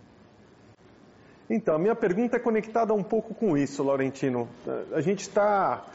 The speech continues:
em mil oitocentos e sete, novembro, Europa, Lisboa, muito próxima de ser invadida, e a família real portuguesa vem pro Brasil.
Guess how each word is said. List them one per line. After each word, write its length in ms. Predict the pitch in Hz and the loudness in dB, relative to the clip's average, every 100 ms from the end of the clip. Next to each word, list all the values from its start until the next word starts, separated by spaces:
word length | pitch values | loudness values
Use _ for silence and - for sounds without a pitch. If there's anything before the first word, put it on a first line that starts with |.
| - - - | -20 -14 -2
em 260 | 165 165 | 0 2
mil 220 | 160 214 | 2 2
oitocentos 360 | 233 214 214 180 | 2 2 -2 0
e 60 | 170 | -4
sete, 540 | - 151 160 156 - | 0 2 2 0 0
novembro, 880 | 156 185 123 147 175 170 160 165 160 - - - - - - | 2 2 2 0 2 2 2 0 0 -10 -20 -20 -20 -16 0
Europa, 880 | 175 180 160 160 165 - 160 156 - - | 2 4 4 2 0 0 -2 -2 -6 -8
Lisboa, 840 | 156 190 135 127 175 180 175 165 - | -2 -2 -2 2 4 4 2 0 -4
muito 400 | 160 202 254 202 | -2 0 0 -2
próxima 600 | - 185 190 - - 147 | -2 0 0 -2 -2 -4
de 80 | 143 | -2
ser 160 | 175 | 0
invadida, 720 | 160 147 135 123 160 165 180 165 - - - - - - - - | 0 2 0 2 -2 0 0 -2 -16 -20 -20 -20 -20 -20 -20 -6
e 400 | 170 170 185 180 - - | 0 2 2 0 -6 -4
a 140 | 165 | -2
família 420 | 165 170 156 160 156 | 0 0 2 2 2
real 220 | 151 143 | 2 0
portuguesa 580 | 160 147 143 143 143 139 | -2 -4 -2 -2 0 0
vem 180 | 135 | 0
pro 160 | 135 139 | -4 -4
Brasil. 460 | 131 135 117 107 | 0 0 0 -4